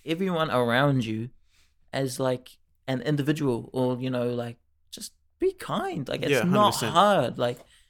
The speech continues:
Speaker 1: <laughs>
Speaker 2: <laughs>
Speaker 1: it's, it's, it's,
Speaker 2: Yeah.
Speaker 1: uh, it's a simple way to live your life, but, like, I don't know, unless they go and do something to you, like, what's
Speaker 2: Yeah.
Speaker 1: the point of just, like, judging them based off, you know,
Speaker 2: Yeah, I don't, yeah.
Speaker 1: attributes that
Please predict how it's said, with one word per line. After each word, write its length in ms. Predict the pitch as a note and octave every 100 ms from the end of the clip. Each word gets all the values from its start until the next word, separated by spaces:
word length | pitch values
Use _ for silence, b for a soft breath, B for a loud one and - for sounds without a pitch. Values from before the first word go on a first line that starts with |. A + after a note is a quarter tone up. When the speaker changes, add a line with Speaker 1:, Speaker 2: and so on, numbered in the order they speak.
| _
Speaker 1:
<laughs> 140 | - -
Speaker 2:
<laughs> 300 | D3 - - D3+ A#2+ - D3
Speaker 1:
it's, 320 | - G3 -
it's, 200 | F3 -
it's, 240 | C#3+ D#3+ D#3
Speaker 2:
Yeah. 120 | F3+
Speaker 1:
uh, 80 | F3
it's 120 | D#3
a 40 |
simple 280 | F3+ A3+ A3
way 120 | F3+
to 60 | E3
live 160 | E3+ D#3+
your 80 | C#3+
life, 280 | F#3 F3 -
but, 160 | C3
like, 240 | A#2 C3+ - b b b b -
I 60 | D3
don't 40 | B2 C#3
know, 40 | D#3
unless 360 | D3 D#3+ E3 - _ _ _ _
they 140 | C#3+ D3
go 140 | D3
and 100 | C#3
do 100 | E3
something 280 | D#3+ C3+ C#3
to 100 | D3
you, 220 | E3+ D3+
like, 220 | C3+ C3
what's 140 | C#3+ B2+
Speaker 2:
Yeah. 100 | F#2+
Speaker 1:
the 40 |
point 180 | D3+ D3
of 60 |
just, 220 | C3 C#3+ -
like, 240 | C3 G#2+
judging 300 | C3 C#3 D3
them 140 | C3+ A#2
based 260 | B2+ B2+
off, 220 | C3 B2 - -
you 140 | C#3
know, 240 | B2+ C3 -
Speaker 2:
Yeah, 220 | C3+ A2+ G#2+
I 60 |
don't, 180 | C3 -
yeah. 140 | D3+ C#3+
Speaker 1:
attributes 400 | D#3 C#3+ C#3+ -
that 320 | C3 A#2+